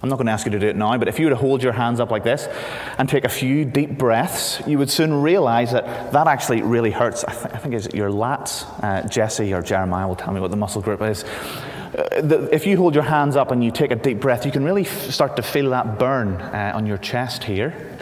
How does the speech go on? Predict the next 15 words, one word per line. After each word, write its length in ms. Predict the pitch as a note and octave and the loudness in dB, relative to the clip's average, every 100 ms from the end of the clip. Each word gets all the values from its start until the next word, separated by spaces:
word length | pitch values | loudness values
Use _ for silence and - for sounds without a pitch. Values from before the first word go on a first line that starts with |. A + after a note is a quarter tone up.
| - - - - - - - - | -18 -18 -20 -20 -20 -20 -20 -6
And 80 | B2+ | 0
as 200 | D#3 D3+ | 0 2
you, 100 | D#3 | 0
as 340 | G#2+ - C3 B2 | -2 -2 -2 0
Jesus 340 | D3+ C#3+ B2+ | 0 0 -2
hung 280 | C3+ C3 B2 | -2 0 0
there, 420 | G#2 A2 D#3 - - - | 0 0 -2 -8 -12 -4
it 40 | C3 | 0
would 100 | B2+ | 2
have 60 | |
got 80 | A#2 | 2
harder 340 | A2+ C#3+ D#3 D3+ | 2 2 4 2
and 140 | B2+ | 2
harder 420 | C3+ D3+ C3+ B2+ | 0 0 0 -2
to 400 | - - A2+ A2 | -2 -2 -2 -2